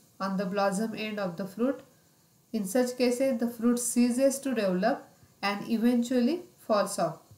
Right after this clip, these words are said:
And in peanuts, the low calcium causes pops. So there is the condition that prevents the nuts from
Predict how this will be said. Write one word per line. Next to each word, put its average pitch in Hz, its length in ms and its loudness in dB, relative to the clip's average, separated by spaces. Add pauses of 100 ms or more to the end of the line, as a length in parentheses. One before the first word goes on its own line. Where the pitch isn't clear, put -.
(420)
And 196 240 -2
in 220 240 -2
peanuts, 240 720 0 (460)
the 208 100 0
low 226 300 2
calcium 254 580 0 (360)
causes 208 560 2
pops. 208 540 0 (280)
So - 140 -6
there 214 180 0
is 220 140 2
the 277 220 2 (1400)
condition 233 680 0
that 202 240 -4
prevents 240 420 2
the 233 220 0
nuts 254 300 0
from 226 440 -2